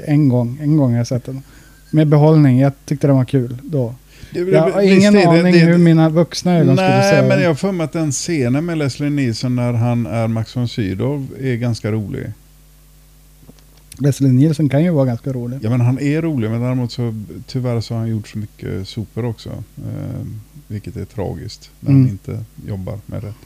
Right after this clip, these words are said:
Speaker 2: personer
Speaker 1: Mm.
Speaker 2: som inte förstår hur rolig han är. Eh, men ja, hon har inte gjort så där fantastiskt mycket. Hon jobbar väl, gissar på.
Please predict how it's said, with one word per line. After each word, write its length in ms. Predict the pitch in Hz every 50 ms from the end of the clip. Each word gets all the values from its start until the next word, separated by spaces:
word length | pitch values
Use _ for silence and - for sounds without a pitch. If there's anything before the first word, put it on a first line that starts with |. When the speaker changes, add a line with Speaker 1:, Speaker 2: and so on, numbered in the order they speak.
| - -
Speaker 2:
personer 420 | - - - - 78 - - 104 - _ _ _ _ - - -
Speaker 1:
Mm. 200 | - 127 123 143 156 - _ -
Speaker 2:
som 140 | - - -
inte 200 | 92 - - 90
förstår 360 | 95 95 - - 87 92 92 -
hur 260 | - 95 92 92 90 92
rolig 260 | 101 95 90 90 92
han 120 | 107 139
är. 120 | 143 - - - _ _ _ - - - - - - - -
Eh, 640 | - - 95 95 104 98 95 92 95 95 95 92 - - -
men 320 | 113 120 123 135 135 120 - - - 117
ja, 360 | 147 139 123 98 98 107 113 113
hon 120 | - 143 143
har 80 | 147
inte 160 | 147 139 - 143
gjort 180 | 139 120 -
så 80 | - 123
där 140 | 117 110 101
fantastiskt 840 | - - - 120 110 - - - - 110 95 - - - 90 -
mycket. 320 | - 95 92 - - - - - - - - - - -
Hon 420 | 107 107 107 107 101 95 92 - - - - - - 107
jobbar 300 | 113 104 95 92 87 87
väl, 160 | 104 113 113
gissar 300 | 113 110 107 - - 95
på. 240 | - - - 107